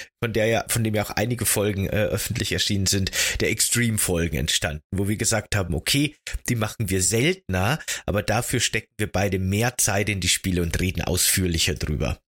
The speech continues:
Das war da für mich zumindest so der Punkt, wo ich gesagt habe, okay, nee, ich, ich hab da auch ganz viele Spiele, die ursprünglich auf meiner Liste waren, wieder runtergenommen, weil ich gemerkt hab, nee, das geht nicht. Und Death Stranding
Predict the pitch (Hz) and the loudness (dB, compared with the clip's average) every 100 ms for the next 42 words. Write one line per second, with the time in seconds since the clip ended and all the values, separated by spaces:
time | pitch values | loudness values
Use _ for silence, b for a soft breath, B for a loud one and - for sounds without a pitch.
0 | - 107 - 107 104 98 120 131 - 113 | -4 -2 0 0 0 2 0 0 -2 0
1 | 165 - - 127 123 117 - 113 107 - | 0 2 2 2 0 2 2 2 0 -2
2 | 123 117 - 104 - 101 95 98 92 - | -4 -4 -4 -4 0 0 0 -2 -4 -2
3 | 101 101 98 B B B B B - 107 | 0 0 0 B B B B B 0 0
4 | - 120 - 113 - 135 113 - 120 139 | 0 0 2 0 0 -2 -2 -2 -2 0
5 | 147 - 135 131 - - 135 143 117 85 | 0 0 2 2 0 0 0 2 0 0
6 | 147 - 135 120 117 113 113 104 107 120 | 0 0 0 -2 0 -2 -2 0 0 2
7 | - 113 110 107 110 - 127 131 117 113 | 2 2 0 0 -2 -2 0 0 -2 -2
8 | 107 101 95 - 92 90 - - 90 85 | -2 0 -2 -2 -2 -2 -2 -2 0 0
9 | - 76 64 85 - - _ - 120 123 | 0 -2 -4 -2 -2 -4 _ -6 -2 -2
10 | 120 - - 117 110 135 127 117 | 0 -2 0 0 2 0 0 -2